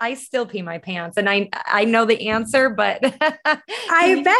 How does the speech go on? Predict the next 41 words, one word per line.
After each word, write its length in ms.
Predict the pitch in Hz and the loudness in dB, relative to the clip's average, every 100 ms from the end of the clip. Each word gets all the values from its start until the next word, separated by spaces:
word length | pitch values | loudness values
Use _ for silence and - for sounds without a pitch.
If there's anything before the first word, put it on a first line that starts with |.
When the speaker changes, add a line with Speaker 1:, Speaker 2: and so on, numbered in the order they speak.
| 466 | 4
Speaker 2:
you, 120 | 415 | 4
Speaker 1:
share? 120 | 415 - | 4 2
Speaker 2:
I 120 | 330 | 2
mean, 180 | 330 349 | 4 4
it 60 | |
might 200 | 330 403 | 4 4
be 160 | 508 453 | 2 2
different. 480 | 240 226 226 220 220 | 0 0 0 -2 -2
So 200 | 277 254 | 0 2
yes, 320 | 262 240 233 | 2 0 -2
I 80 | 240 | -8
mean, 140 | 208 | -8
Speaker 1:
Yeah. 60 | 202 | -8
Speaker 2:
the 160 | 214 | -4
answer 280 | 220 233 254 | -4 -4 -2
that, 240 | 220 214 220 | -2 -2 -4
that 160 | 208 202 | -6 -4
most 300 | 190 185 - | -4 -4 -6
people 180 | 220 | -6
are 60 | 196 | -4
gonna 160 | 185 175 | -4 -2
give 240 | 180 170 - | -4 -4 -6
is 200 | 170 - | -10 -12
Kegels. 680 | - 165 160 156 165 160 - - | -6 -4 -2 -2 -2 -6 -10 -4
Um, 260 | 185 185 185 | 0 0 -2
Speaker 1:
Yeah. 140 | 196 - | -6 -2
Speaker 2:
but 200 | 226 - _ | -2 -2 _
there 360 | 220 226 440 587 | -4 2 4 4
is 180 | 554 - - - | 2 -8 -14 -4
something 400 | 302 294 294 269 | 0 2 2 0
that 160 | 220 220 - 220 | 0 -6 -14 -8
didn't 240 | 202 269 294 | 0 2 4
exist 420 | 208 190 185 - | 2 -2 -6 -6
when 100 | 170 | -6
I 160 | 165 | -6
became 320 | 165 165 175 170 | -6 -10 -8 -6
a 40 | |
mom 200 | 156 170 | -6 -8
twenty-one 360 | 165 170 160 160 | -8 -6 -4 -4
years 260 | 156 156 | -6 -10
ago, 300 | 156 - - | -6 -6 -6